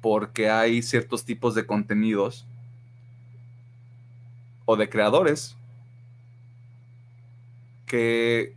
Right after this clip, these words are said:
que fomentan un tipo de contenido de, o que generan su comunidad a través de algo muy, muy específico. No quiero entrar a detalles porque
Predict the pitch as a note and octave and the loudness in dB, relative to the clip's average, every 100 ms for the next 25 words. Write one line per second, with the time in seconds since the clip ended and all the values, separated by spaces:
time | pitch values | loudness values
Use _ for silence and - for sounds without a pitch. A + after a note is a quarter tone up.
0 | - - A#2+ - A#2 A#2+ C3 C3+ D3 C#3+ | -12 -6 -4 -2 0 2 0 0 0 0
1 | C3+ B2+ C3+ B2 C#3+ C3 A#2+ A2 G#2 G2+ | 0 -2 -6 -4 -2 -2 -2 -2 -2 -4
2 | G2+ G#2+ A2 A2 A2+ A2+ G#2 F#2+ F2+ - | -2 -2 0 0 0 0 0 -4 -4 -2
3 | G2 - G2 G#2+ G#2 G#2+ A#2 A#2 - F#2+ | -4 -6 -6 -2 0 0 -2 -4 -6 -4
4 | F#2+ G2 G#2 G#2+ G2 G2+ G#2 G#2 G#2 G#2+ | -2 0 0 0 -2 -2 0 0 0 0
5 | G#2+ G#2 - A2+ G#2+ G#2 - - - G#2 | 0 -2 -6 -4 -2 -2 -4 -10 -12 -10
6 | - G2 G2+ A2+ A2 A2 A2 G#2+ G#2 - | -6 -4 -4 -2 -2 0 2 2 2 2
7 | G#2 A2 - F#2+ E2 D2 C2+ | 0 0 -4 -10 -6 -6 -6